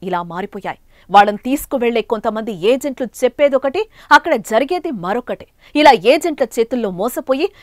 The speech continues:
గల్ఫ్ లేదా ఇతర దేశాలకు వెళ్లిన వారు చస్తూ బతుకుతున్నారు. తమ గోడును సోషల్ మీడియా వేదికగా వెళ్లబోసుకుంటూ ఎలాగైనా స్వదేశానికి తీసుకురావాలంటూ ప్రాధేయపడుతున్నారు.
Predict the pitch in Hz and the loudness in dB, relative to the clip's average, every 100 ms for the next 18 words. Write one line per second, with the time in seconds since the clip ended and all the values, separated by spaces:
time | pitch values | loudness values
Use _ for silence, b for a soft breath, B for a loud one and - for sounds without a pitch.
0 | b 196 302 381 311 262 254 220 302 294 | b 6 6 6 4 4 4 0 -4 -4
1 | 226 254 294 269 269 214 220 208 226 208 | -6 -8 -6 -6 -4 -6 -4 -2 -2 -2
2 | _ - 226 - - 320 226 - - 175 | _ -12 -10 -8 -6 -4 -4 -6 -10 -10
3 | 165 147 _ _ b b 247 233 214 214 | -10 -12 _ _ b b 2 4 4 6
4 | 277 277 247 b b 294 339 359 302 277 | 6 6 -4 b b 0 0 0 0 2
5 | 262 208 185 311 349 302 226 208 190 262 | 2 2 4 4 4 -2 0 0 2 0
6 | 262 254 262 233 220 - b 180 233 294 | 0 -4 -6 -4 -4 -6 b 2 6 8
7 | 359 330 269 - 196 262 339 311 247 226 | 8 4 -2 -2 -4 -2 -2 -4 -8 -8
8 | - 262 - 269 214 208 196 185 254 _ | -8 -8 -6 -2 0 -2 -6 -6 -8 _
9 | _ - 180 160 247 269 254 220 170 170 | _ -12 -2 0 0 -2 -8 -8 -12 -12
10 | 165 - _ | -12 -12 _